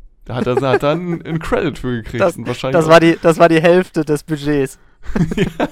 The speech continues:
Speaker 2: Ich glaub, der hat fünf
Speaker 1: Ja.
Speaker 2: Millionen oder so gekostet. Das war die
Speaker 1: Ja.
Speaker 2: Hälfte.
Speaker 1: Aber bei dem Film ist das ja so, der gehört ja zu dieser, zu diesem Cloverfield-Franchise, was, ähm, J J
Speaker 2: Leider.
Speaker 1: Abrams, ähm, der kauft ja, also bei Cloverfield ist ja so, da gab's ja den ersten Film,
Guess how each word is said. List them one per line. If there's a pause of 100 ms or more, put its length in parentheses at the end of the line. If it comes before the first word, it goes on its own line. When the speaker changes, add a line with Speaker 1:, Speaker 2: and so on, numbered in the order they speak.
(920)
Speaker 2:
Ich
glaub,
der
hat (640)
fünf
Speaker 1:
Ja.
Speaker 2:
Millionen
oder
so
gekostet. (440)
Das
war
die
Speaker 1:
Ja.
Speaker 2:
Hälfte. (460)
Speaker 1:
Aber
bei
dem
Film
ist
das
ja
so,
der
gehört
ja
zu
dieser, (360)
zu
diesem
Cloverfield-Franchise,
was,
ähm, (200)
J
J
Speaker 2:
Leider.
Speaker 1:
Abrams, (120)
ähm, (540)
der
kauft
ja, (260)
also
bei
Cloverfield
ist
ja
so,
da
gab's
ja
den
ersten
Film,